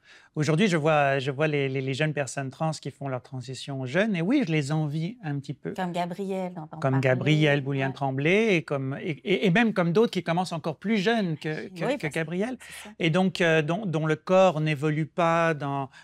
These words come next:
Speaker 1: Moi, je fais un mètre quatre-vingt-six, donc, euh, enfin, euh, en talons, mais un mètre quatre-vingt-deux.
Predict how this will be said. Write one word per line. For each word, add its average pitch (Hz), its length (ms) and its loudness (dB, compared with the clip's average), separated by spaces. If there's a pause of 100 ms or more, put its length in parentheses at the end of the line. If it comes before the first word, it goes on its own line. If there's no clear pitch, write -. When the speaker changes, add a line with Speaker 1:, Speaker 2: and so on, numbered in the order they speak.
Speaker 1:
Moi, 143 120 -4
je 139 120 -8
fais 139 140 -6
un 135 180 -4
mètre 143 180 -4
quatre-vingt-six, 147 880 -6
donc, 139 260 -8
euh, 143 100 -4
enfin, 127 380 -6
euh, 135 440 -10 (100)
en 117 60 -14
talons, 165 320 0
mais 135 240 -4
un 131 80 -4
mètre 139 160 -6
quatre-vingt-deux. 143 640 -2